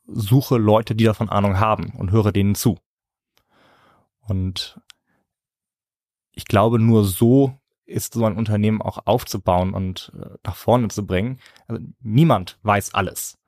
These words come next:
äh, weit davon ab. Und ich sag immer,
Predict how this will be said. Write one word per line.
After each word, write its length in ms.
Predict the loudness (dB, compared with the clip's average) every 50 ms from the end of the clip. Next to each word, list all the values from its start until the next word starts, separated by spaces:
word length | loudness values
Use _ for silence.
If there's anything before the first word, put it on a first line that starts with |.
| _ _ _ _ -6
äh, 280 | -4 -2 -2 -2 -2 -4 -8
weit 360 | -10 -4 -2 -2 -2 0 -2
davon 300 | -4 -4 -2 -4 -6 -4
ab. 300 | -4 -8 -10 _ -20 _ _ _ _ _ _ _ _ _ _ _
Und 580 | -12 -8 -6 -6 -6 -6 -8 -10 -14 -16 -16 _ _ _ _ _ _ _ _ _ _ _ _ _
ich 140 | _ -18 -4
sag 160 | -2 -2 -2
immer, 200 | 0 0 0 0